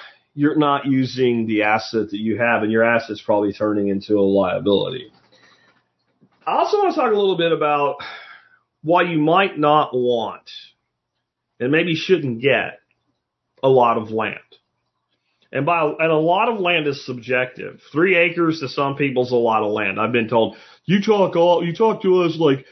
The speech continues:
everybody's rich like you with a giant farm." I'm like, "I got three acres, dude. I don't have a giant," and it's not a farm, it's a rock shelf. <laughs> Right? And that's huge to me. So, you know, I, I get that. Uh, there was a time in my life when I would have thought a piece of land, three acres, is pretty damn big.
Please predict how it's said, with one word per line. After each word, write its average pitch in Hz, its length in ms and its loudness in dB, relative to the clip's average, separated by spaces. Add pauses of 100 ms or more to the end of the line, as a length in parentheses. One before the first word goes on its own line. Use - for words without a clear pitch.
(200)
everybody's 196 480 2
rich 180 300 -2
like 170 260 0
you 185 160 -2
with 147 160 2
a 127 60 4
giant 160 420 -2
farm." 131 300 -4
I'm 107 60 -2
like, 135 180 -2
"I 254 80 2
got 302 180 0
three 226 220 0
acres, 214 480 -2
dude. 110 240 0
I 165 80 2
don't 233 160 0
have 220 80 2
a - 20 -6
giant," 151 300 -4 (160)
and 165 80 4
it's 165 100 -4
not 285 140 0
a - 160 -6
farm, 202 300 2
it's 120 100 -6
a 147 80 4
rock 135 380 2
shelf. - 440 -6
<laughs> - 60 -20 (220)
Right? 165 160 0 (360)
And 196 320 2 (240)
that's 233 300 2
huge 226 480 2
to 160 80 0
me. 175 260 2
So, 214 180 0
you 269 140 0
know, 254 60 0
I, 175 360 -2
I 135 120 0
get 117 280 -2
that. 120 240 0
Uh, 135 100 2
there 156 100 0
was 175 120 2
a 175 60 -6
time 160 320 -2
in 131 120 -2
my 139 220 2
life 117 420 -2 (600)
when 127 120 0
I 147 120 2
would 165 100 0
have 160 120 0
thought 131 180 2
a 127 60 -6
piece 151 280 -6
of 131 60 -2
land, 123 420 0
three 120 260 0
acres, 117 360 0
is 98 200 -16
pretty 120 240 0
damn 95 280 -4
big. 120 240 -2